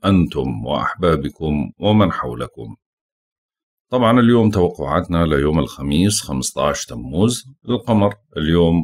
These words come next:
موجود بالعذراء ورح ينتقل للميزان، فعشان هيك اليوم في عنا زوايا كثيرة وعنا خلو مسار. طبعًا القمر موجود في منزلة السماك الأعزل،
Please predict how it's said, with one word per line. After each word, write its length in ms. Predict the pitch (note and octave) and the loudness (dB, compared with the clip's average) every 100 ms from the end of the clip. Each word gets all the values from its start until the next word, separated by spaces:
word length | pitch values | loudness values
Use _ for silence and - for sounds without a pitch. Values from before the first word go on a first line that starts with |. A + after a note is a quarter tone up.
| A1+ | -2
موجود 500 | B1+ C2+ C2+ E2 C#2+ B1+ | -4 -4 -2 -2 -2 -4
بالعذراء 800 | D#2 C#2 A#1+ A#1 A#1 D#2 F2+ - | -2 -2 -4 -8 -4 0 0 -2
ورح 300 | - E2+ - | -6 -4 0
ينتقل 760 | G#2+ G#2+ G#2 F#2+ - G2+ A#2 A#2 _ - | 2 4 2 0 -2 0 0 -2 _ -8
للميزان، 840 | C2+ C#2+ C#2+ D2 D#2 E2+ F2+ - - _ _ _ _ _ _ _ | -2 0 2 4 4 2 0 0 -10 _ _ _ _ _ _ _
فعشان 380 | - C2+ - C#2+ | -6 -4 -2 -2
هيك 220 | D2+ - | -4 -6
اليوم 460 | C2 C2+ C#2+ F#2 A2 | -8 -2 0 2 2
في 180 | G#2+ B1 | 0 -2
عنا 180 | C2 | -2
زوايا 460 | B1+ C#2 D2+ E2 D#2+ | -4 0 2 4 2
كثيرة 520 | - A2 A2 G#2+ A2 - | 0 0 4 4 2 0
وعنا 400 | E2 G2+ C#3 C3 | 0 2 4 2
خلو 440 | B2 A#2+ G#2+ G#2+ | 0 0 4 4
مسار. 460 | G2 C#2+ - - G#2 - _ _ _ _ | 4 2 -2 -8 -14 -18 _ _ _ _
طبعًا 260 | A#2+ G2+ G#2+ | 0 2 4
القمر 480 | G2+ G#2 F#2+ G2+ G2 _ - | 2 0 2 2 0 _ -10
موجود 500 | C#2+ C#2+ D#2+ E2 D2+ | -6 -2 0 0 -2
في 200 | - C2 | -8 -6
منزلة 420 | B1 D#2 D2 C#2 - | -2 -2 -2 -4 -6
السماك 560 | C2 F2 E2+ F2+ F#2 | -4 0 2 2 0
الأعزل، 640 | D2+ - E2+ E2+ G#2 C3 | -2 -2 0 0 0 0